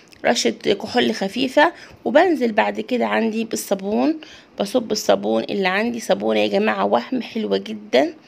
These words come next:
اعمليها وعلى ضمانتي ما شاء الله عليها جميله.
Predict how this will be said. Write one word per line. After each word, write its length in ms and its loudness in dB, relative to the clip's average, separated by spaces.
اعمليها 720 0
وعلى 280 2
ضمانتي 560 0
ما 120 0
شاء 180 -2
الله 220 4
عليها 380 0
جميله. 420 -4